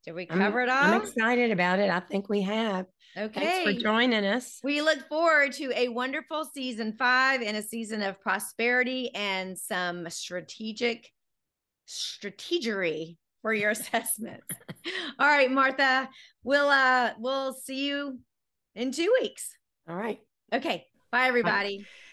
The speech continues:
Speaker 2: Thanks to all of you continuous learners for listening in with Cindy and me today. We are passionate about the power of the disc behavior assessment, and we love bringing it to you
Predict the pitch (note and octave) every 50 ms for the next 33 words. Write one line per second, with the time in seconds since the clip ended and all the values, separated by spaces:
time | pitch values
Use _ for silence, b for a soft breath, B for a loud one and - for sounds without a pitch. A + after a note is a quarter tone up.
0 | B _ - G3+ B3 D4 - - - C4 - - F3+ E3 F3 F#3 G3 G3+ F3+ F3
1 | D#3+ E3+ E3+ E3 D#3 - G3 A#3+ - - - - F3+ A3 A3+ A3 A3 A3 G#3+ -
2 | - F3 F3 E3+ E3+ E3+ E3+ E3+ E3+ E3+ E3+ - - - - G3 D#3 D3+ D3+ D#3+
3 | G3 G#3+ - - - G3+ E3 D#3+ D#3+ D#3+ D#3+ - _ _ - B3 C4+ A3+ E3+ D#3+
4 | E3 F3 E3+ E3 D3+ - - - F#3+ F3+ F#3 F3+ E3+ E3+ D#3+ D#3 D#3 D#3 D#3 D3
5 | - E3+ E3 D#3 D3+ - - - A3+ A#3 F3 B B B B B B B B B
6 | B - - G3+ G3+ F#3 D#3+ E3 - - - - - - G3+ G3 F#3 F#3 - F#3
7 | E3 D3+ D3 - - - - F3+ D3+ E3 D#3 D3+ - - - C#3+ - - - E3+
8 | E3+ F3 F3 F3+ F#3 F3 D3 C#3+ C#3 D#3 D3 - F3 F#3 F#3 - - - E3+ D#3+
9 | D3 E3+ D#3+ D#3 D#3 D#3+ D#3+ D3+ - - E3 D#3+ - - - E3+ D#3+ - - B
10 | B B B B B B B B - - E3 E3 D#3+ D#3+ D#3 D#3 E3 F3+ G#3 B3
11 | A#3+ G3+ F3 F3+ F3+ F#3+ C#4+ C4+ - F3+ F3+ F#3+ G3 G3 F#3 F3 E3+ - - -
12 | - E3 D#3 D3 D#3 F#3 G#3+ G#3 D#3+ D#3+ D#3+ D#3+ F#3 F#3+ F#3